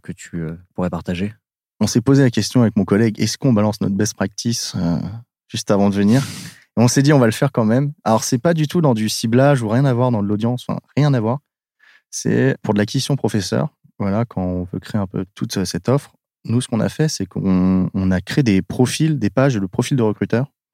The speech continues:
Speaker 2: Donc, euh, des, je sais pas, des, des machins super profs, des, je sais pas, des Joseph super profs, par exemple. Et par exemple, qui va parler à la première personne en mode, je recrute,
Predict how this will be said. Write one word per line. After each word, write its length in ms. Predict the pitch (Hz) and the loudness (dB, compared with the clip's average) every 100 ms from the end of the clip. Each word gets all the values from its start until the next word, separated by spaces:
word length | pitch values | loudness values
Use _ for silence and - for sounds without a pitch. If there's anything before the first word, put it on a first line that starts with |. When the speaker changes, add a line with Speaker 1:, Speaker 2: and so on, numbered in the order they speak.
| _ _ _ _ - | _ _ _ _ -4
Speaker 2:
Donc, 260 | 107 110 | -2 0
euh, 80 | 101 | -2
des, 220 | 90 90 | -2 -4
je 80 | 87 | -6
sais 60 | - | -6
pas, 140 | 113 107 | -4 -2
des, 460 | 87 87 85 82 92 - - _ _ _ - | -2 -4 -4 -6 -10 -14 -18 _ _ _ -10
des 240 | 98 98 87 - | -8 -8 -10 -8
machins 380 | 98 92 - 113 | -6 -6 -4 -4
super 300 | - 92 - | -4 -4 -4
profs, 500 | - 98 117 117 - | 0 2 2 0 -6
des, 100 | - | -8
je 80 | - | -8
sais 120 | 101 - | -8 -4
pas, 80 | 117 | -2
des 100 | 92 | -2
Joseph 300 | 98 101 113 | 0 0 0
super 300 | - - - | -2 -4 0
profs, 180 | 127 | 0
par 140 | 143 82 | 0 0
exemple. 320 | 90 131 147 _ _ _ _ _ _ _ _ _ | 2 0 -2 _ _ _ _ _ _ _ _ _
Et 220 | - 156 | 4 4
par 100 | 135 | 2
exemple, 200 | 110 131 | 0 -2
qui 100 | - | -2
va 100 | 101 | -4
parler 240 | 95 120 135 | 0 2 2
à 40 | |
la 100 | 113 | 0
première 260 | - 107 98 | -2 -6 -4
personne 300 | - - 156 | -8 -6 -4
en 40 | |
mode, 140 | 117 | -4
je 160 | 113 123 | -2 0
recrute, 480 | 120 107 120 143 | 0 0 0 -2